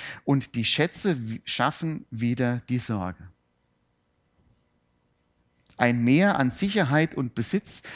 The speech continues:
nimmt uns nicht die Sorge. Das kann nicht die Antwort sein.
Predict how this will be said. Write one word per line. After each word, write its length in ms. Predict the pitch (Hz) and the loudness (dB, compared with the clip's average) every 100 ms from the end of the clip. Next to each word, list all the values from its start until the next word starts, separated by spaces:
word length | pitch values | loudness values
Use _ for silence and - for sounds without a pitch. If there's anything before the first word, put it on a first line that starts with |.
| - - | -14 -4
nimmt 300 | 147 233 - | -2 -2 -2
uns 320 | 147 120 104 | -2 -2 0
nicht 360 | 117 120 - 123 | 0 -2 -4 -4
die 60 | |
Sorge. 440 | 117 110 107 101 104 | -2 0 0 0 -2
Das 260 | 175 - | -2 0
kann 200 | 135 139 | -2 -2
nicht 220 | 135 - | -2 -2
die 120 | 160 165 | -4 -4
Antwort 340 | 220 147 127 | -4 -2 0
sein. 300 | 117 95 | 0 -4